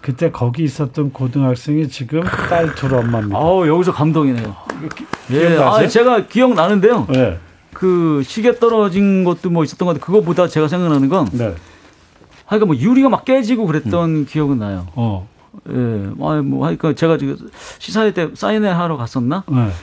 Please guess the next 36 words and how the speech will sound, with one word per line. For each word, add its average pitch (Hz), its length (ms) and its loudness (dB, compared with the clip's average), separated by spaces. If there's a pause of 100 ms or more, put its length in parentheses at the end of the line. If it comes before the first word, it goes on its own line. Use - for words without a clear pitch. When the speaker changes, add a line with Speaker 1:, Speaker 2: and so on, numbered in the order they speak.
(100)
Speaker 2:
세양쥐 214 600 0
상륙작전이란 151 1400 0
Speaker 1:
영화 131 240 2
Speaker 2:
영화, 131 140 2
Speaker 1:
개봉날. 123 280 4
Speaker 2:
예, 117 420 0
Speaker 1:
예. 110 40 0
Speaker 2:
그때 107 240 -2 (320)
Speaker 1:
예. 147 40 -2
Speaker 2:
갔을 123 300 -2
때 135 200 -2 (680)
막 123 180 -2 (420)
좀, - 300 0 (440)
어, 120 360 -6
Speaker 1:
아수라장이었다. 127 760 0
Speaker 2:
예, 143 60 0
뭐, 135 120 0
그랬던 170 440 0
기억이 170 300 0
납니다. 135 360 0
어렴풋이. 117 520 -4 (300)
Speaker 1:
팬들이 151 380 -4
너무 131 320 2
많이 117 240 0
Speaker 2:
아, 139 220 2
Speaker 1:
몰려서. - 160 0
Speaker 2:
근데 165 440 2
그런 196 240 2
Speaker 1:
네. 226 40 0
Speaker 2:
것만 214 180 2
이렇게 175 140 0
생각하다 190 480 0
그런 170 300 0
분들이 139 340 -2
지금 135 260 -2
이제 120 180 -4